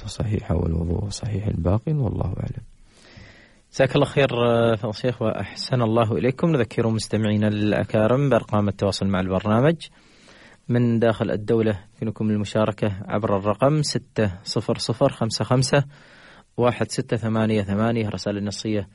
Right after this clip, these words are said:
Speaker 2: القصيرة نستقبلها عبر الرقم ستة ستة ثمانية ثمانية لمشتركي اتصالات. يقول لنا من الشارقة: "وأذهب يوميًا إلى العمل الذي يبعد، يقول، مائة وسبعة وثلاثين كيلومتر، وأصلي الظهر والعصر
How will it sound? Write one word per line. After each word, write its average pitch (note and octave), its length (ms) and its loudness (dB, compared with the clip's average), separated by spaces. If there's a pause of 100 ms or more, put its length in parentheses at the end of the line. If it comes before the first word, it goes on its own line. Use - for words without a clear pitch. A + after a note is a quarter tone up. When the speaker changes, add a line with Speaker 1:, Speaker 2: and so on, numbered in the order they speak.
(720)
Speaker 2:
القصيرة B2 680 2
نستقبلها A2+ 560 -2
عبر G2+ 320 0
الرقم A2 360 -4
ستة G#2 320 -6
ستة - 300 -6
ثمانية G2 640 0 (560)
ثمانية G2 640 2
لمشتركي F2+ 920 -6
اتصالات. - 600 -14 (840)
يقول A2+ 160 0
لنا A2 280 2
من G#2 160 0
الشارقة: G2 580 -2
"وأذهب F#2+ 360 0
يوميًا F#2+ 360 -2
إلى F#2 240 -2
العمل F#2 400 -2
الذي F#2 280 -2
يبعد، F2+ 320 -2
يقول، F2+ 320 -4
مائة F#2 160 -2
وسبعة F2+ 300 -8
وثلاثين F2+ 340 -4
كيلومتر، F2+ 560 -4
وأصلي F#2 440 -2
الظهر F#2 280 -4
والعصر F#2+ 420 -4